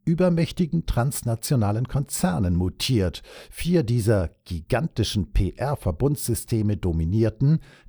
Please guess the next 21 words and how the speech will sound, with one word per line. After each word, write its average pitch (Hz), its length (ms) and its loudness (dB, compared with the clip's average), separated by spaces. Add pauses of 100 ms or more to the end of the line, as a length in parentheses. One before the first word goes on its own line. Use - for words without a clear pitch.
die 90 100 -4
gesamte 101 640 0
Welt 87 400 -2
der 92 160 0
Werbung, 82 500 0 (160)
der 69 140 -6
Public - 600 0
Relations, 104 800 0
der 69 140 -6
Medien 90 540 0 (240)
und 90 340 -2
des 92 180 -2
Consultings. 95 960 -2 (800)
Die 143 220 0
U-S-amerikanische 123 1200 0
Omnicom-Gruppe, 123 1120 2 (180)
die - 180 -8
englische 101 500 0
W 90 380 0
W 80 480 -2
P-Gruppe, 127 680 2